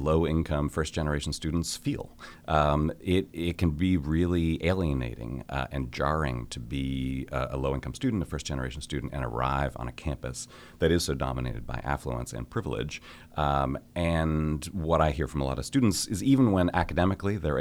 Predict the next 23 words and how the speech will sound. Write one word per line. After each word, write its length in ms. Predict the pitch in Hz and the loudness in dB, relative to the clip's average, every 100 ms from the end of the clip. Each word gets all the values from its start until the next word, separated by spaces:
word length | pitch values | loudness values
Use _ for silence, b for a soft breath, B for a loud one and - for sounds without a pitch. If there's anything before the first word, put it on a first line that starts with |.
| 80 | 2
able 120 | 76 | 0
to, 140 | 73 69 - | -2 -4 -2
to 120 | 76 - | -2 -2
keep 200 | - 95 | -2 2
up 220 | 87 87 - | 4 4 0
and 140 | 73 69 | -4 -4
persist, 500 | 69 - 110 - - B B 80 | -4 -2 -2 -4 -10 B B -4
uh, 120 | 78 | -2
it 120 | 78 | -2
just 180 | 107 - | -4 -4
doesn't 240 | 95 78 | -4 -4
feel 240 | - 87 78 | -2 -2 -2
great 340 | 65 64 58 | -2 -4 -4
to 60 | - | -6
be 360 | 62 65 69 64 | -4 -2 -2 -4
a 60 | 65 | -4
low-income 460 | 60 60 57 60 | -2 -4 -4 -6
student 340 | 62 60 57 57 | -8 -8 -8 -8
on 240 | 58 60 58 | -8 -8 -6
a 220 | 58 58 | -8 -8
highly 320 | 57 57 60 | -10 -10 -10
selective 400 | - - 60 64 | -12 -12 -12 -12
campus. 440 | - 57 - - | -10 -10 -10 -12